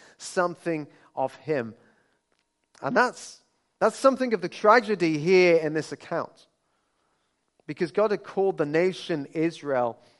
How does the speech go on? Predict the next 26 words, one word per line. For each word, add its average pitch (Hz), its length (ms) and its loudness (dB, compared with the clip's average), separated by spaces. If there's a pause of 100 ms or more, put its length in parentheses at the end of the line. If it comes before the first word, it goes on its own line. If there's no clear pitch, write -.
(160)
to 160 160 -6
himself 139 680 -4
to 156 240 -8 (280)
reflect 196 760 4
him 147 320 -2 (240)
to 156 140 -12
the 143 100 -4
nations, 156 540 -2
to 151 100 -14
show 208 240 0
the 175 120 0
nations 170 880 2 (260)
what 165 220 0
he 165 240 -6
was 160 180 -8
like. 180 380 4
A-, 180 240 4
and 175 200 2 (260)
Israel 180 680 6 (120)
just 190 220 -10
became 220 580 -2
like 196 260 0
the 139 60 -6
nations. - 520 -14 (2250)
And 170 140 -4
so 165 380 -2